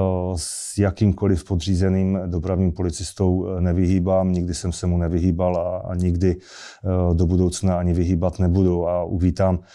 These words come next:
jakékoliv názory, ať už jsou pozitivní, anebo negativní, protože člověk, eh, by měl slyšet, eh,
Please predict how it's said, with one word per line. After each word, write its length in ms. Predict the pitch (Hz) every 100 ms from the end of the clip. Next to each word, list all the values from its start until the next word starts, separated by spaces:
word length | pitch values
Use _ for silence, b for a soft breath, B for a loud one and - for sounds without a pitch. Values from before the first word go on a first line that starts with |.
| B -
jakékoliv 500 | 90 104 - 113 101
názory, 580 | 110 104 110 110 110 110 B B 95
ať 140 | 92
už 140 | 92
jsou 160 | - 98
pozitivní, 840 | - 85 98 98 113 131 135 139
anebo 320 | 117 104 104
negativní, 600 | 104 95 101 - 82 85
protože 380 | 76 80 92 95
člověk, 500 | 87 98 92 95 - 104
eh, 260 | 95 95
by 200 | 92 92
měl 160 | 92 92
slyšet, 580 | - 92 - 92 -
eh, 40 | -